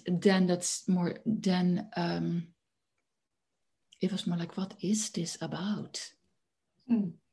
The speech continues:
Speaker 1: That people actually, it was stunning to me that people actually genuinely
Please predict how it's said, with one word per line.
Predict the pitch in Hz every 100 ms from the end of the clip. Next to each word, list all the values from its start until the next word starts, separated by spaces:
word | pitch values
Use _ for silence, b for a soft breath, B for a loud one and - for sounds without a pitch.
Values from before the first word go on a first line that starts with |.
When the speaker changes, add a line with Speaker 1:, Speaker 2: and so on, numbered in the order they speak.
| _ _ _ _ -
Speaker 1:
That | 180 180
people | 220 214 196 - -
actually, | 208 214 - - 208 175 165 165 170 - B B B
it | 247 247
was | 254
stunning | - - - 262 285 220
to | 214 185
me | 151 135
that | 165 185 -
people | 220 214 220 214 -
actually | 185 180 - - 208 214
genuinely | 214 - 170 165 175 185 190 196 208 208 214